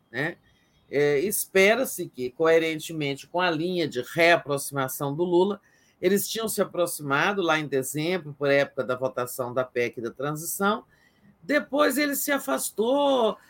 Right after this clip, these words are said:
andou emburrado, falando que o governo, é, tá, não tem base no Congresso, et cetera. É, ele tava chateado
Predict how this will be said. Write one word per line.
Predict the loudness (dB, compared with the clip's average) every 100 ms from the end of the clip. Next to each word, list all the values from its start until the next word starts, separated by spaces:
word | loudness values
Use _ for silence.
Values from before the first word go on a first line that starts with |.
| _ -6
andou | -4 0 0
emburrado, | 0 -4 2 6 6 6 4 0 -2
falando | -2 0 2 0 -4
que | -6
o |
governo, | -2 -2 0 0 -2 -8 _ _ _ -4
é, | 2 4 6 6 4 2 2 2 2 2 0 -2 0
tá, | 2
não | 2 -4 -6
tem | -4 -2
base | 2 2 0
no | -8
Congresso, | -10 -6 0 2 4 4 4 2 -4 -8 _ _ -14
et | -4 -4
cetera. | -4 0 2 2 0 -6 -6
É, | -6 -4 -2 -2 -2 -4 -6
ele | -6 -8
tava | -6 -2 0 -2
chateado | -8 -8 0 2 2